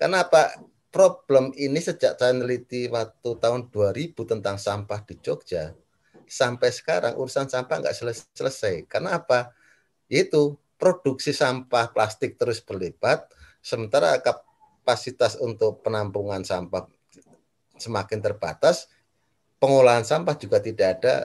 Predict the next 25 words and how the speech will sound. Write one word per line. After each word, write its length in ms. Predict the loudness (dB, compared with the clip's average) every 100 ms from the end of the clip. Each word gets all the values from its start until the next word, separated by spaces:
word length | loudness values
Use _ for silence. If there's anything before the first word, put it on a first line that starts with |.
| -4
teknologi 480 | -4 0 -2 -2 -4
yang 140 | -4
dikembangkan. 480 | -6 -4 -4 -2 -2
Nah, 140 | -4 0
saya 300 | 4 6 6
rasa 340 | 6 4 2 -16 _ _ _ _
berbagai 420 | 2 4 4 4 4
hal 180 | 4 2
isu 220 | 0 -2
katanya 400 | 2 4 4 2 2
lingkungan 480 | 0 -2 0 0 0
yang 180 | 0 0
tadi 220 | -2 -2
disampaikan 500 | -2 -2 -4 -4 -4
oleh 320 | -2 -2 -2
Bung 480 | -6 -10 -10 -10 -6
Borni, 640 | 2 2 2 0 -2 -8 -14 _ _ -14
itu 200 | -8 -2 0
menjadi 480 | 2 2 2 2 -8
penting 340 | -6 -2 0 4
bahwa 220 | 4 4
ideologisasi 840 | 0 -2 -6 -6 -8 -4 -4 -4 -4
itu 160 | -2
adalah 320 | 0 0 0 -2 -16 _ _ _ _ -8
Anda 560 | -6 -4 2 2 2